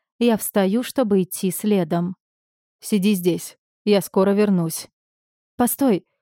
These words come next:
тебе можно? Тебя пустили? Я хочу увидеть сына». Владимир отцепляет от своего локтя мои пальцы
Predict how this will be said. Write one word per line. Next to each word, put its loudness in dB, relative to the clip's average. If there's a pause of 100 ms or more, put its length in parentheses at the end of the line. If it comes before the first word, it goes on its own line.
(180)
тебе 2
можно? 4 (380)
Тебя 2
пустили? 0 (400)
Я 4
хочу 0
увидеть 0
сына». 2 (800)
Владимир 2
отцепляет 0
от -2
своего 0
локтя 0
мои 2
пальцы -2